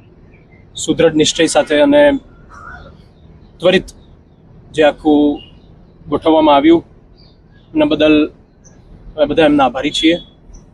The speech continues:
એની સાથે સાથે આરોગ્ય સ્ટાફ, સફાઈ કર્મચારીઓ, પોલીસ સ્ટાફ, સિવિલ સ્ટાફ, રાષ્ટ્રીય સ્વયંસેવક સંઘના સ્વયંસેવકો,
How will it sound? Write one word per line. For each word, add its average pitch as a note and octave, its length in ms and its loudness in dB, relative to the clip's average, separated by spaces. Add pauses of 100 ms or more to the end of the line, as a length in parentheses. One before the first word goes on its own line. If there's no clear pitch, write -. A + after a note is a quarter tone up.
(1500)
એની E3 180 -2
સાથે C#4+ 160 -2
સાથે - 320 0 (1400)
આરોગ્ય E3 380 0
સ્ટાફ, D#3 280 -2 (920)
સફાઈ - 340 -4
કર્મચારીઓ, D#3+ 540 2 (500)
પોલીસ D#3 280 -2
સ્ટાફ, D3+ 320 -2 (1600)
સિવિલ F3+ 340 0
સ્ટાફ, D#3+ 280 0 (800)
રાષ્ટ્રીય D#3 340 -2
સ્વયંસેવક D3+ 520 -2
સંઘના D3+ 380 0
સ્વયંસેવકો, D#3+ 580 0